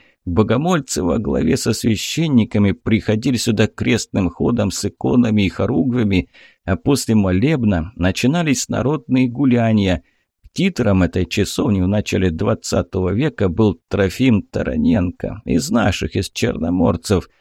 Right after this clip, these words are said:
Вокруг часовни им был посажен красивый сад, в котором росли яблони и груши. Перед праздником Девятой Пятницы Тараненко на подводе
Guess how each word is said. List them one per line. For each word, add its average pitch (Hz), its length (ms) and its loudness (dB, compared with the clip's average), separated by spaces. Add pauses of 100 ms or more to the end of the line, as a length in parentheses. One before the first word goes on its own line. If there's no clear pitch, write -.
(280)
Вокруг 123 540 2
часовни 135 600 0
им 107 300 2
был 131 180 2
посажен 117 640 0
красивый 107 680 -2
сад, 143 440 -2 (180)
в - 120 -20
котором 101 520 2
росли 101 320 -2
яблони 101 720 2
и - 20 4
груши. 107 520 0 (360)
Перед 104 320 2
праздником 98 640 0
Девятой 98 480 0
Пятницы 101 640 -2
Тараненко 110 720 -2
на 90 140 0
подводе 95 640 -2